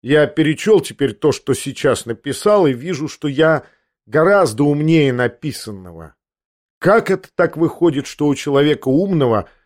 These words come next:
высказанное им гораздо глупее того, что в нём остаётся? Я это не раз замечал за собой и в моих словесных отношениях с людьми за весь этот последний роковой год и много мучился этим.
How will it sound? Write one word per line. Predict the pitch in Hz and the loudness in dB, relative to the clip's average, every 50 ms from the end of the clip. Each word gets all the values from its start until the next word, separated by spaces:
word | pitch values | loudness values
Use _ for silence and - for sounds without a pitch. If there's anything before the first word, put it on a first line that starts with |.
| _ _ _ _ _ | _ _ _ _ _
высказанное | 104 127 175 202 175 - - - 151 139 117 123 135 135 135 135 131 131 131 | -2 0 2 2 2 -2 -2 -2 -2 0 0 0 -4 -2 -2 0 0 0 0
им | 127 123 120 110 | 0 -2 -4 0
гораздо | 117 127 135 160 165 123 107 120 | 0 2 4 4 2 2 0 -6
глупее | 107 127 143 143 - - 160 151 143 | -6 -4 -4 -4 -2 2 2 2 2
того, | 131 - 143 135 147 175 160 | 2 0 0 2 2 2 0
что | - - 151 135 | 0 -2 -4 -4
в | 120 127 | -4 -2
нём | 156 170 165 151 156 | 0 0 2 2 0
остаётся? | 139 - - - 156 160 156 151 131 107 - - - 85 73 _ _ _ _ _ _ _ _ _ _ _ _ _ _ _ - | -2 -2 -2 0 0 2 2 2 0 0 -2 -8 -18 -18 -20 _ _ _ _ _ _ _ _ _ _ _ _ _ _ _ -2
Я | 123 160 208 | 2 2 2
это | 220 - 156 175 | 2 2 -2 0
не | 196 208 202 | 2 4 4
раз | 202 170 117 101 | 4 4 2 0
замечал | 117 139 151 143 - 196 202 180 | -2 -4 -4 -4 0 0 2 2
за | 135 127 135 | 0 -2 -6
собой | - - 143 127 135 139 131 - - - _ _ _ _ - | -4 -4 -2 0 2 0 0 0 -4 -14 _ _ _ _ -6
и | 127 131 | -6 -4
в | 120 | -2
моих | 139 147 156 170 170 | 0 0 0 0 -2
словесных | - - 147 147 151 135 - 139 127 - | -2 0 2 2 2 0 -2 -4 -4 -4
отношениях | 139 123 - 143 139 - - 156 135 139 139 131 | -4 -4 0 -2 -2 -2 -2 -4 -4 -4 -4 -6
с | - - | -6 -6
людьми | - 139 139 131 139 175 185 165 | -6 -6 -6 -4 -4 -2 0 0
за | 113 127 135 | 2 2 2
весь | 131 143 156 147 - | 2 2 0 -2 -2
этот | 151 139 - 127 _ _ | -4 -8 -10 -14 _ _
последний | - 139 151 - - 143 147 143 123 120 135 127 | -2 -2 -2 -2 -2 -2 -2 -2 0 -2 0 0
роковой | 127 127 120 - 135 123 117 123 120 110 | 2 0 0 0 -2 0 2 2 0 0
год | 101 110 165 180 170 - _ _ _ _ _ _ _ _ - | 0 2 2 2 2 0 _ _ _ _ _ _ _ _ -4
и | 123 139 | -2 2
много | 151 165 185 202 170 135 165 | 2 4 4 4 4 4 2
мучился | 170 175 185 170 165 - 123 107 - - - 107 | 2 4 2 2 0 -2 -10 -12 -14 -14 -18 -18
этим. | 95 87 82 _ _ 73 62 | -20 -20 -20 _ _ _ _